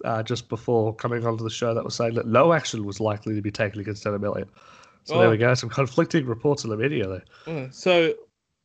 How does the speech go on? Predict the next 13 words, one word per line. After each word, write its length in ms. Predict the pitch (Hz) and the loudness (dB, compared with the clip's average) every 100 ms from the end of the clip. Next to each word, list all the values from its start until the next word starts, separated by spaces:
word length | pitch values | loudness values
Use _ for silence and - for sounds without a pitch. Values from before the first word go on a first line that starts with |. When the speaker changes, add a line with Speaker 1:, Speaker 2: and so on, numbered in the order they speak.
| _ _ _ - | _ _ _ 0
Speaker 2:
whatever 360 | 175 220 202 | 4 6 4
it 140 | 180 165 | 2 -2
may 320 | 170 165 151 | -4 -2 -2
be, 400 | 147 156 135 127 _ _ _ _ - | 0 0 0 -6 _ _ _ _ -4
this 180 | 196 | -2
is, 240 | 240 202 180 _ _ _ | -2 -4 -6 _ _ _
we've 220 | 160 180 170 | -2 0 2
had 160 | 196 | 2
about 300 | 196 190 165 | 4 2 2
the 120 | 165 | -2
last 360 | 165 185 226 - | 0 0 0 -6
four 280 | - 208 175 | 0 2 2
incidents 640 | 180 - 131 117 117 - | 0 -4 -6 -6 -10 -18